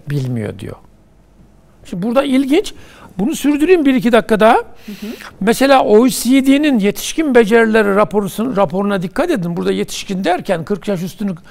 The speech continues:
Speaker 1: tamamen onu kastetmiyor zaten. On altı altmış beş yaş içerisinde yetişkinlerin teknolojiye hakimiyeti, yani bu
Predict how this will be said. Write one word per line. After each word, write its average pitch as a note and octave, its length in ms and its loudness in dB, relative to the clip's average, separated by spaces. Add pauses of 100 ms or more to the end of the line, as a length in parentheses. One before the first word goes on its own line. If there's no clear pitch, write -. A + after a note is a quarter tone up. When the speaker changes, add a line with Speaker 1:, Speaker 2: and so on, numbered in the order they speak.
(320)
Speaker 1:
tamamen G3+ 400 2
onu G3 180 2
kastetmiyor F3+ 640 -2
zaten. A#2+ 220 -8
On A#3 240 -4
altı G#3+ 280 0
altmış F3+ 380 -8
beş F#3 240 -8
yaş - 320 -8 (440)
içerisinde F3 760 -2 (720)
yetişkinlerin C#4 920 0
teknolojiye A3 680 0
hakimiyeti, G3 840 2
yani D#3 540 -2
bu E3+ 420 0